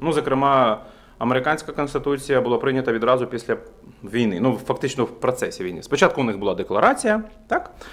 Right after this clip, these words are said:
яка досі ж пошанується, а вже потім Конституція, одна з перших конституцій, до речі, в світі, яка досі діє. Ну, з певними поправками. Але, повторюю, тобто вони прийняли відразу після перемоги над, е, м,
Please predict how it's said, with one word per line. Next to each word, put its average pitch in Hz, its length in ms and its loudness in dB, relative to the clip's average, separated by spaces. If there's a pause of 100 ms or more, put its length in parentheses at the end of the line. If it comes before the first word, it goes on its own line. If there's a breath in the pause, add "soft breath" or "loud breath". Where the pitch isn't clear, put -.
(440 loud breath)
яка 131 280 4
досі 123 300 2
ж - 120 -8
пошанується, 113 580 4
а 107 100 8
вже 160 160 4
потім 208 260 2
Конституція, 131 580 0
одна 117 140 4
з 117 60 -2
перших 143 280 2
конституцій, 123 460 -2
до 110 120 2
речі, 110 200 0
в 104 60 -4
світі, 175 320 -2
яка 156 300 6 (160)
досі 139 320 0
діє. 95 380 -10 (420)
Ну, 330 100 2
з - 40 -8
певними 110 380 2
поправками. 107 520 2 (300 loud breath)
Але, 120 140 6
повторюю, 170 400 4
тобто 120 180 -2
вони 143 160 4
прийняли 135 420 4
відразу 151 320 4
після 135 240 0
перемоги 127 520 0
над, 127 360 0
е, 113 40 0
м, 101 800 0